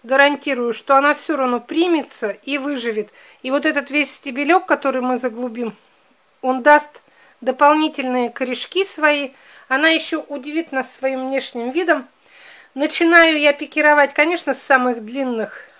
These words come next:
Вот сейчас выберу ячейки, где самые длинные полегли. А вот которые еще стоят маленькие, можно оставить на завтра. Сразу хочу напомнить, из-за чего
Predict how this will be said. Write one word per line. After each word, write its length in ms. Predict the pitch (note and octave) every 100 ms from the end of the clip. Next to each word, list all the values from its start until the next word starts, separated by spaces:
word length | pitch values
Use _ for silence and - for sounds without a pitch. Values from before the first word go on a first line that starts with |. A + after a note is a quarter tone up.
| -
Вот 160 | C4+
сейчас 340 | C#4 - C#4+ C#4
выберу 380 | C#4+ B3 C4+
ячейки, 480 | C4 C4 - D4 -
где 260 | B3 G#3+ C4
самые 400 | - C#4+ C4+ B3+
длинные 540 | A3+ E4+ E4+ C#4+ C4 - _ _
полегли. 580 | - C4+ C4+ A3+ C4 B3 - _ - - -
А 80 | -
вот 120 | C#4
которые 340 | C#4+ D#4 D#4+ D4+
еще 200 | B3+ D#4
стоят 380 | - D#4+ F#4 F#4
маленькие, 480 | C4+ B3+ A3+ A3+
можно 320 | A#3+ D#4+ D#4+ B3
оставить 400 | - D4+ B3+ B3
на 120 | A#3
завтра. 440 | G#3+ G3+ - G3 - _ _ _ _ _ _ _ _ _ _ _ - _ _ - - - - -
Сразу 340 | D4+ F4+ F4
хочу 280 | F4 E4+ F4+
напомнить, 500 | E4+ E4+ F4+ D4+ -
из-за 300 | - C#4+ C#4+
чего 520 | E4 - E4 E4+ C4+